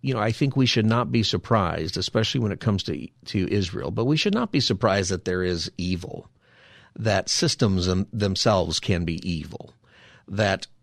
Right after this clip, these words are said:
whatever the reason is for the aid and not questioning it, and even when you have a watchdog group like U N,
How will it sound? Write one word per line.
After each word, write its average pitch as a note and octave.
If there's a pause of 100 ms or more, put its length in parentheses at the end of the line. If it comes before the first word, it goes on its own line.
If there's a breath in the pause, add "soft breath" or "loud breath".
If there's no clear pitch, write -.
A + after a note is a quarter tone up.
(180)
whatever C#3
the A2
reason F#2+
is E2+
for F2+
the F#2+
aid G2
and F2+
not F2+
questioning G2+
it, F#2
and F#2
even D3+
when B2
you A#2
have A2+
a G2
watchdog G#2
group A#2+
like F#2
U A#2+
N, G2+